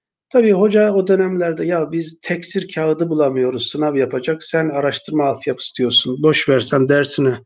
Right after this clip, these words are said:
ver." dedi. Ben de dedim ki, "Teorik ders anlatmak istemiyorum. Bütün ömrüm benim araştırmacıyım, deneysel çalıştım, hep laboratuvarlarda geçti. Hocam ben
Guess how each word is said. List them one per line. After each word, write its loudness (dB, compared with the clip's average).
ver." -4
dedi. -4
Ben 0
de -2
dedim -4
ki, -6
"Teorik -2
ders 0
anlatmak -6
istemiyorum. 0
Bütün -2
ömrüm -2
benim 0
araştırmacıyım, 0
deneysel 2
çalıştım, -2
hep 0
laboratuvarlarda 2
geçti. -2
Hocam 2
ben -2